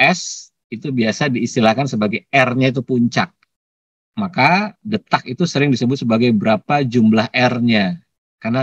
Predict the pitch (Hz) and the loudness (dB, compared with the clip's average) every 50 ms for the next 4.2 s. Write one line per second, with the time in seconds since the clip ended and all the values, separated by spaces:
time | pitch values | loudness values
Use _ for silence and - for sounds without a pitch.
0 | 127 - - 139 127 120 120 - 131 - - - 131 120 107 98 92 90 95 101 | -4 -2 0 2 2 2 2 0 -2 -2 -2 -2 0 0 2 0 0 -2 -4 -4
1 | 110 123 120 - 117 107 101 - - _ _ - - - _ _ _ - 117 113 | -4 -2 0 2 2 2 2 0 -4 _ _ -20 -20 -20 _ _ _ 0 2 2
2 | 104 107 110 107 110 110 110 110 110 139 135 120 120 127 123 113 113 110 110 104 | 4 4 4 6 6 4 4 4 4 4 2 2 2 2 2 2 0 0 -2 -2
3 | 98 104 104 107 110 117 123 120 120 113 104 101 104 110 113 113 - - 98 98 | -2 0 2 2 4 4 4 4 4 0 -2 -4 -4 -6 -6 -10 -14 -14 -10 -6
4 | 104 101 104 104 | -2 0 2 2